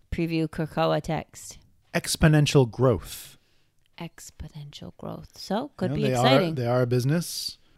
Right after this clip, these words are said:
Speaker 2: growing. Next week, we have Wolverine number thirteen, Sword number six, and Way of X number three. Ooh. I feel like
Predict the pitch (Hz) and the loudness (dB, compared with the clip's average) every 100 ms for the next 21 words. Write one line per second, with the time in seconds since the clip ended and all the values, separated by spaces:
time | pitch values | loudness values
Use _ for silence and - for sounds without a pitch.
0 | _ - 101 113 120 127 139 165 160 143 | _ -14 -4 0 2 2 2 0 -2 -6
1 | _ _ - - - - _ _ _ 139 | _ _ -18 -14 -14 -16 _ _ _ -2
2 | 156 - - 165 139 156 127 139 123 135 | 0 -2 0 0 2 0 4 4 2 2
3 | 143 160 170 170 170 160 139 127 156 160 | 0 4 4 4 4 2 0 0 -2 -2
4 | 156 156 196 185 - _ _ _ _ - | -2 -2 -2 -6 -12 _ _ _ _ -6
5 | - 175 196 175 156 147 131 - 185 - | 4 6 6 6 2 2 0 0 -4 -4
6 | - - - 117 98 92 117 135 113 151 | -10 -12 -8 -6 -6 -4 0 0 0 -2
7 | - - 120 104 - 147 156 87 - _ | -4 -6 -6 -6 -8 -6 -6 -6 -14 _
8 | _ _ _ _ _ _ 110 92 - - | _ _ _ _ _ _ -14 -14 -16 -20
9 | _ _ _ _ - - _ _ - 156 | _ _ _ _ -20 -20 _ _ -6 0
10 | 165 120 | 2 2